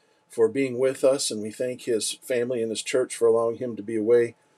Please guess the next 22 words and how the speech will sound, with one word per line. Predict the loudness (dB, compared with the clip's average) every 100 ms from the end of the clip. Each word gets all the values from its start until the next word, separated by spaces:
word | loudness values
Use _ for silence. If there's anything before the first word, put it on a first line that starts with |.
| _ _ _
for | -2 -2
the | 0
weekend. | -4 -6 -2 -2
He | -2
spoke | -2 2 2 4
into | 2 4 4 6
us, | 4 2 -2
challenged | -2 2 2 0 2
us, | 2 2 -4 -14 _ _ _ _ -8
and | -4 -4 -4
directed | -6 2 2 2 0
us | 2 2 0 -8
into | -10 -10 -10 -6 -6 -6 -10 -14 _ _ _ _ _
the | -4 0
new, | 4 4 2 -6
not | -10 -6 -4
just | -6 -4
the | 0
next, | 2 2 -2
but | -4 -4
the | 0
new. | 0 0 -6